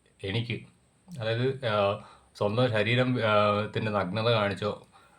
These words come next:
അല്ലെങ്കിൽ, ആ, നാട്ടുകാരെ തെറി പറഞ്ഞോ കാശുണ്ടാക്കാൻ ശ്രമിക്കാത്ത എനിക്ക് ഈ പേര്, ആ, എൻ്റെ ജാതി പേര് ഉപയോഗിക്കുന്നതിനകത്ത് തെറ്റില്ല എന്ന് ഞാൻ കരുതി. അതുകൊണ്ട് ഞാൻ ആ പേര് ഉപയോഗിക്കേണ്ട അവസ്ഥ വന്നു. അങ്ങനെയൊക്കെ ഉള്ള അവസ്ഥകളിലേക്ക് ഈ കേരളത്തിലെ യുവജനങ്ങളെ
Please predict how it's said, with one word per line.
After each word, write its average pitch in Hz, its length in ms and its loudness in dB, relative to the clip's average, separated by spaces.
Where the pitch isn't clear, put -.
അല്ലെങ്കിൽ, 107 480 -2
ആ, 104 100 2
നാട്ടുകാരെ 101 500 2
തെറി 107 200 0
പറഞ്ഞോ 101 320 2
കാശുണ്ടാക്കാൻ 95 680 0
ശ്രമിക്കാത്ത 92 360 -4
എനിക്ക് 90 400 -6
ഈ 123 120 -4
പേര്, 113 340 -4
ആ, 104 100 2
എൻ്റെ 104 240 0
ജാതി 104 240 0
പേര് 107 180 -6
ഉപയോഗിക്കുന്നതിനകത്ത് 104 600 -4
തെറ്റില്ല 104 320 -6
എന്ന് 101 280 -4
ഞാൻ 104 240 -2
കരുതി. 101 280 -4
അതുകൊണ്ട് 120 300 -2
ഞാൻ 113 280 0
ആ 113 80 0
പേര് 107 260 -4
ഉപയോഗിക്കേണ്ട 104 420 -2
അവസ്ഥ 92 360 -2
വന്നു. 85 220 -4
അങ്ങനെയൊക്കെ 139 540 4
ഉള്ള 123 140 4
അവസ്ഥകളിലേക്ക് 123 640 0
ഈ 107 100 -6
കേരളത്തിലെ 117 400 0
യുവജനങ്ങളെ 117 540 2